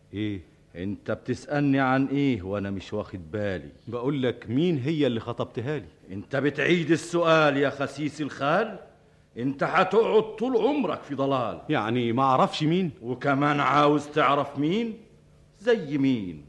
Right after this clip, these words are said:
Speaker 2: تقدر تقول لي؟
Speaker 1: لكن الجواز شيء يخصني.
Speaker 2: اخرس! أنت مش عارف عاداتنا هنا.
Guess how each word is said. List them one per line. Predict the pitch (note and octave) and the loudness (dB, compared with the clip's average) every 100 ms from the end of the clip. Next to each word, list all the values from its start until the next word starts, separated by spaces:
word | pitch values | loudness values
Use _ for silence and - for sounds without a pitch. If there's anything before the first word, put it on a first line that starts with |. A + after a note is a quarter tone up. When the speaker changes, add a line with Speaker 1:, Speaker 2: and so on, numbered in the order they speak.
| - | -10
Speaker 2:
تقدر | C#3+ D3+ A#2+ A#2 | -6 -4 -4 -6
تقول | - B2 C#3 F#3 | -6 -6 -4 -6
لي؟ | A3+ - | -12 -4
Speaker 1:
لكن | E3 - B2 G#2 G2 G2 | -4 0 -2 -2 -4 -4
الجواز | B2+ C3+ C#3+ D3 E3+ A#2+ G2 - | -4 2 4 4 4 0 -8 -10
شيء | - F#3+ C3+ | 0 2 4
يخصني. | C#3 C#3+ - G3+ A3+ G3 | 2 2 0 0 4 6
Speaker 2:
اخرس! | F4 - E4+ D4+ B3 - - - - _ _ _ A2 | 6 4 6 6 4 -2 -14 -20 -20 _ _ _ -10
أنت | A#2 D3 | -8 -4
مش | C#3+ D3 | -4 -2
عارف | C#3 C#3+ D3+ C#3+ C3 B2 | -2 2 4 4 2 -2
عاداتنا | A#2 B2 C3 - A#2+ A#2 | -4 -2 -4 -6 -8 -6
هنا. | C3+ A2 | -6 -6